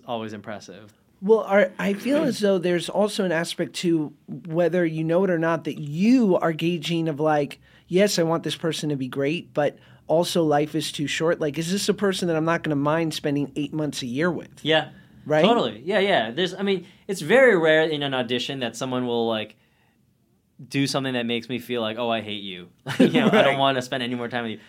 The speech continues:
Speaker 1: That's pretty rare. But, like, um, but yeah, there's just, like, it, there's a certain, like, it's almost like an unspoken, like, social contract. Just, like, "I know that this is a weird dynamic. I know you're nervous, and I know I'm in this weird power dy-, it's a, it's a really horrible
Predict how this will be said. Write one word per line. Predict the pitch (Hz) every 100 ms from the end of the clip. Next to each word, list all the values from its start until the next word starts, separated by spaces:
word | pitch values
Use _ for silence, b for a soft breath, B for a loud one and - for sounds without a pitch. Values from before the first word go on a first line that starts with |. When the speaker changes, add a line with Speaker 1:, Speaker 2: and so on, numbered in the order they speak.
| B
Speaker 1:
That's | 170 175 175
pretty | - 147 131
rare. | 123 107 95 - b b b -
But, | 147
like, | 139 135 127 123 -
um, | 143 131 123 123 123 123 b b b b
but | -
yeah, | 285 214
there's | 180 269
just, | 247 247
like, | 247 220 - _
it, | - 214
there's | 214 247
a | 247
certain, | 240 247 247
like, | 240 233
it's | 214
almost | 233 233
like | 233
an | 202
unspoken, | 175 175 - 180 175 170
like, | 165
social | - 175 175
contract. | 175 180 165 117
Just, | 139 143
like, | 123 -
"I | - 147
know | 180 202
that | 196
this | 180
is | 175
a | 165
weird | 139 135 135 135 139 b b b -
dynamic. | 139 127 104 104 110 - b
I | - 139
know | 143 156
you're | 165 156 160
nervous, | 139 120 120 120
and | 131
I | 127
know | 131 135
I'm | 139
in | 135
this | 131
weird | 123 123 127 127
power | 131 127 123
dy-, | 120 120 123 123
it's | 143 139
a, | 131
it's | 131 127 123
a | 135
really | 120 143 147
horrible | 143 - - 139 135 131 131